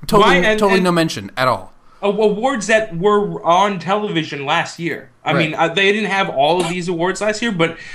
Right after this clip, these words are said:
Speaker 2: I remember seeing music video with the social me-, social message broadcast on television, and instead they put it on a press, press release.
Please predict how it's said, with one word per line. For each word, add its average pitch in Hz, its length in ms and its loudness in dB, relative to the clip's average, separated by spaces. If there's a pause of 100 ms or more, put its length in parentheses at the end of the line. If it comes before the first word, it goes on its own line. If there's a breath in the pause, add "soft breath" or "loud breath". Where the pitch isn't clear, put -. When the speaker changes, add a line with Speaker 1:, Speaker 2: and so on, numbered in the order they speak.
(140 loud breath)
Speaker 2:
I 214 260 4
remember 208 380 -2
seeing 196 800 0
music 185 320 2
video 175 360 2
with 156 160 -2
the 156 60 -10
social 165 360 -4
me-, 156 200 -4
social 175 440 -4
message 143 580 -4 (340 loud breath)
broadcast 196 560 0
on 208 120 -6
television, 190 1000 -8
and 170 120 2
instead 208 240 0
they 240 60 0
put 220 140 0
it 214 60 2
on 202 100 0
a 165 40 -6
press, - 320 -6
press - 440 -4
release. 104 380 -10